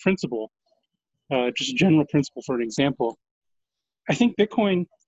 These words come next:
could potentially, and I hope not, but it does, and this is something I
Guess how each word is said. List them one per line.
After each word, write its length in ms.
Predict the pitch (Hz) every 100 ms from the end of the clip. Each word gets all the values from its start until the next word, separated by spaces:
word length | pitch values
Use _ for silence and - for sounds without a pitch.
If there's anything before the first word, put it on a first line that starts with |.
| _ _ _
could 120 | - 127
potentially, 680 | - - 147 135 - 120
and 80 | 117
I 80 | 120
hope 200 | 151 165
not, 260 | 143 113 117 -
but 120 | 143
it 100 | 135
does, 240 | - 175 165
and 80 | 160
this 140 | 202
is 120 | 208
something 180 | 156 135
I 100 | 123